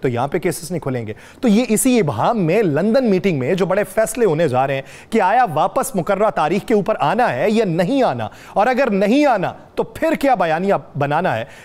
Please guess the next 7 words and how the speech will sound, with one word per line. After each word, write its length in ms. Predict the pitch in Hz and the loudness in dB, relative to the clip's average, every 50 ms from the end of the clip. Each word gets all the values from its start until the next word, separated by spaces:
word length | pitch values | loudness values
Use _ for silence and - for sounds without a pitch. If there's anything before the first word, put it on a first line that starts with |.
| - - | -10 -4
फिर 160 | - 294 311 | -2 -2 -2
कितने 380 | 220 - 285 285 - 269 294 294 | 0 -2 -2 -2 0 2 0 0
प्लेटलेट्स 520 | - 214 202 202 160 165 220 220 - - | 2 0 -2 -2 0 0 0 0 -2 -4
को 120 | - 226 180 | -4 -4 -4
कम 280 | - - 190 220 233 | -2 -2 -2 -2 -2
करवाना 400 | 170 - 165 143 139 151 180 175 | -2 -2 0 0 0 0 0 -2
है, 160 | 127 110 113 | -2 -2 -6